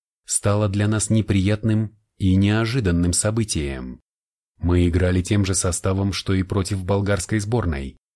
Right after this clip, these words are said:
но неожиданно позволили грузинской команде сильно повести в счёте. Пять двадцать три.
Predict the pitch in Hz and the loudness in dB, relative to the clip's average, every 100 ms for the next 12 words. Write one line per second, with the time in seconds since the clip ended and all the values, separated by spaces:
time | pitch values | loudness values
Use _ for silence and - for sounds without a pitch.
0 | _ _ _ 92 98 110 120 120 131 123 | _ _ _ 0 2 2 2 0 0 0
1 | 117 113 110 123 117 113 107 110 113 120 | 0 -2 -2 0 0 0 0 0 0 0
2 | - 107 110 113 120 110 107 - 127 113 | 0 -2 0 0 -2 -2 -4 -2 0 0
3 | 95 101 92 - 87 - - 82 76 67 | 0 0 -2 -2 -4 -4 -4 -4 -4 -8
4 | 62 _ _ _ _ _ - 123 90 85 | -10 _ _ _ _ _ -2 0 0 -2
5 | 87 - 87 - 71 62 | -2 -2 -6 -6 -8 -8